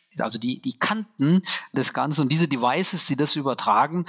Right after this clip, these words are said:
das ist völlig neu, dieser Markt. Da ist noch die Frage, wer holt sich den Kuchen? Da hat Europa eine gute Chance, weil wir eben das Internet of Things, da beherrschen wir die Dinge.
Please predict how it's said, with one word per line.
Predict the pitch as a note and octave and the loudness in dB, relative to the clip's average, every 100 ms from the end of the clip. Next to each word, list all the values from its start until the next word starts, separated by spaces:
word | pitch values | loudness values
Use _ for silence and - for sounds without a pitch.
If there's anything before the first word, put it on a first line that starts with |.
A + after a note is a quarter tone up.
| - - | -6 -4
das | B2+ - | 0 0
ist | |
völlig | - G#3 G#3 - - - | 0 -2 -2 -4 -8 -10
neu, | C#3 A#2+ C3+ G3 | -6 0 2 2
dieser | F#3 - A#2+ | 0 -2 -2
Markt. | A2 A#2 D#3 | 2 2 2
Da | C#3 | -2
ist | D3 | -2
noch | D3 | -2
die | - | -2
Frage, | C3+ C#3+ E3 D#3+ | 2 4 4 2
wer | C3+ C#3+ | 0 2
holt | F#3+ A3 | 0 0
sich | D3 | -2
den | - G#2+ | -2 -4
Kuchen? | - B2 B2 F3+ E3+ - - _ - | -6 -6 0 0 0 -6 -8 _ -2
Da | E3 A3+ | 0 2
hat | D#3+ - - - | -2 -6 -20 -2
Europa | C3+ A2 F#3 C#3+ | 0 0 0 0
eine | A#2+ | -2
gute | A2+ B2 B2 | -6 -6 -2
Chance, | - A2 A2 A2 | 0 0 0 0
weil | A#2 C#3 | 0 0
wir | C#3+ | 0
eben | C#3 C#3 C#3 C#3 B2+ | 0 0 2 2 2
das | B2 - | -2 0
Internet | G3+ G#3 E3 D#3+ | 2 2 0 -4
of | A2+ | -6
Things, | - G#3+ F3+ - | -2 0 2 0
da | A#2+ | -2
beherrschen | - C3 C#3+ C#3 | -2 -2 -2 -2
wir | C3 | -2
die | C3+ | 0
Dinge. | G3+ D3 | 0 -2